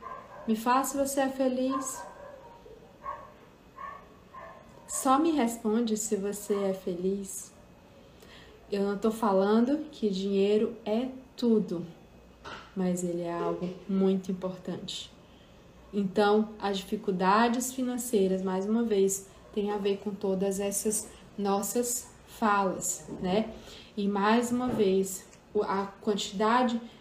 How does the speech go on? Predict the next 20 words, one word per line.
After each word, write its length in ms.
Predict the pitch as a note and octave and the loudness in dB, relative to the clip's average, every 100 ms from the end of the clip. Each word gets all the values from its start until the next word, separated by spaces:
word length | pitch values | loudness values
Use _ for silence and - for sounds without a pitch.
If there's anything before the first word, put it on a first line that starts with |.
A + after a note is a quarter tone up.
| - | -2
de 180 | G3+ G#3+ | 4 4
re-, 400 | F#3+ F#3+ A3 - | 2 -2 -2 -2
dinheiro 680 | - A3+ A#3 A#3+ C4 C#4 C4 | -2 4 6 8 8 8 6
que 180 | C4 B3 | 2 -2
você 380 | A3 A3+ - A#3 | 2 2 2 2
acha 320 | G#3 G#3 A3 | 2 0 -4
que 160 | G#3 G#3+ | -4 -2
merece 600 | G#3 G3+ G3 F#3+ - G3+ | 0 0 0 0 -4 -6
receber 640 | G3+ - G3+ F#3 F#3+ G3+ - - - | -6 -2 -2 2 2 0 -4 -20 -18
foi 140 | - G#3 | -2 -2
a 80 | G3 | 0
quantidade 600 | G#3 G3 G3 F#3+ F#3 F#3 | -2 -2 -2 0 0 2
de 120 | G#3 | 4
amor 760 | G#3 G#3+ G#3+ A#3+ C4+ D#4 D#4 | 4 2 6 8 10 8 4
que 160 | - A#3+ | -4 -4
você 540 | G#3+ G#3+ - A3 G#3 | -2 -2 0 4 6
acha 340 | F#3+ F#3 F#3 G3 | 6 0 -2 -6
que 160 | - | -4
merece 580 | F#3+ F#3 F3+ F3 E3+ F#3 | -2 -2 -2 -2 -4 -4
receber, 600 | F#3 F3 - F#3 E3+ D3 | -4 -4 -6 -6 -6 -8